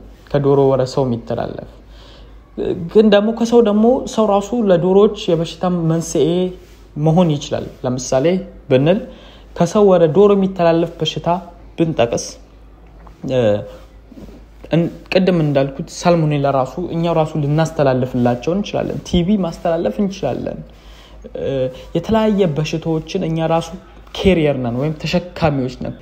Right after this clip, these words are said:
ይሄ፣ ይሄ ነገር አለ። ቅድም ሳልጠቅስ ያላለፍኩት even ኒውካስትል፣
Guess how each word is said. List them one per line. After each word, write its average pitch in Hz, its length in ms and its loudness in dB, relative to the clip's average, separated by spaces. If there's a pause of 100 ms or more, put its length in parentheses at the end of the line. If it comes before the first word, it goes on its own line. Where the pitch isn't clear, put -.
(160)
ይሄ፣ 165 180 0
ይሄ 165 180 2
ነገር 139 280 0
አለ። 76 200 -4 (340)
ቅድም 185 280 2
ሳልጠቅስ 190 440 0
ያላለፍኩት 175 580 -2 (400)
even 190 320 0 (460)
ኒውካስትል፣ 185 720 0